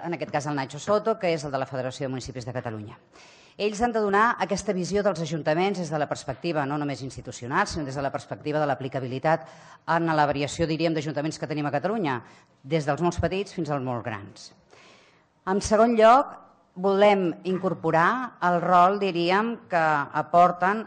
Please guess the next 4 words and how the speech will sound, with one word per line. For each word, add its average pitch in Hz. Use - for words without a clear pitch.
els 160
empresaris. 127
Per 123
fer-ho, 196